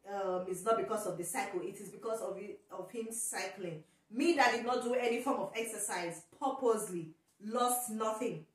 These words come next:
Zero, zero point zero one. Please, who knows what to call that? Because I don't know what to call that. Is it, it's less than a K G, ob-,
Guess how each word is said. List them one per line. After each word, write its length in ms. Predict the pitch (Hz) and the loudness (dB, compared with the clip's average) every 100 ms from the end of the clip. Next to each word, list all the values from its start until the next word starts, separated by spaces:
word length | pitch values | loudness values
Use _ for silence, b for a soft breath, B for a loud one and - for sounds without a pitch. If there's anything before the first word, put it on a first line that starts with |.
| - | -18
Zero, 360 | - 262 277 277 | 6 8 10 8
zero 300 | 247 240 240 | 8 8 6
point 320 | 233 196 190 | 2 -2 -2
zero 460 | 185 226 220 220 196 | -2 2 6 6 6
one. 360 | 180 202 160 151 _ _ _ _ _ _ _ _ | 2 -2 -2 -6 _ _ _ _ _ _ _ _
Please, 480 | 294 277 202 - - | 2 2 2 -4 -4
who 220 | 269 294 | -2 2
knows 320 | 269 247 233 | 4 6 4
what 260 | 208 220 220 | 4 4 4
to 80 | 233 | -4
call 340 | 247 208 190 | 0 2 2
that? 280 | 185 175 - 175 | 2 0 -4 -14
Because 680 | - 185 180 - - - - - | -8 -6 -4 0 0 0 -12 -8
I 80 | 185 | -6
don't 140 | 220 | -4
know 80 | 220 | -2
what 160 | 196 196 | -2 -2
to 60 | |
call 280 | - 190 180 | -6 -4 -4
that. 260 | 165 160 - - - _ _ _ | -4 -8 -10 -16 -18 _ _ _
Is 120 | 165 202 | -8 -6
it, 200 | 226 - - - _ _ _ _ _ | -6 -8 -12 -18 _ _ _ _ _
it's 180 | 214 - | -12 4
less 220 | 240 226 | 4 6
than 180 | 190 185 | 2 -2
a 60 | |
K 300 | 185 214 208 | -4 -4 -4
G, 160 | - 196 | -2 -2
ob-, 260 | 196 196 | -2 -2